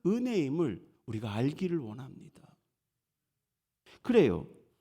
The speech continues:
저는 가끔 그런 말씀도 드려요. 신앙의 축복이 뭐냐? 잘 먹고 잘 살았다. 이것이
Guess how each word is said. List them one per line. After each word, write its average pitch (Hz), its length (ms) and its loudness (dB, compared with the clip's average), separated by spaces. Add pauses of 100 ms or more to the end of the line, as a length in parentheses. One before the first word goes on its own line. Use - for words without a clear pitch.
(160)
저는 214 240 4
가끔 160 600 4 (220)
그런 220 240 4
말씀도 175 400 0
드려요. 180 440 -8 (460)
신앙의 247 560 0
축복이 233 440 -2
뭐냐? 170 520 0 (560)
잘 175 240 4
먹고 214 680 6
잘 151 220 4
살았다. 139 680 0 (240)
이것이 202 560 8